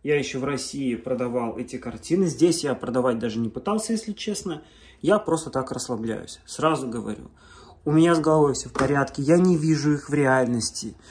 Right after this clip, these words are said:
Я не наблюдаюсь у психиатра. Хейтеры, успокойтесь, пожалуйста, а то мне такое пишут иногда.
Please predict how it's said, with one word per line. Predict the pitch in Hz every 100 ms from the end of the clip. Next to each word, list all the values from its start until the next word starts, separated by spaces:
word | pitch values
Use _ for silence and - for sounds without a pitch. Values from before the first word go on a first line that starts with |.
| - - -
Я | 156
не | 175
наблюдаюсь | 185 190 190 185 190 165
у |
психиатра. | 165 175 175 165 165 170
Хейтеры, | - 165 160 -
успокойтесь, | 165 - 151 - 156 147 143
пожалуйста, | - 143 135 147 131 104 131
а |
то | 123
мне | 143 147
такое | 143 135 147 135
пишут | 131 156 143 117
иногда. | 117 113 113 107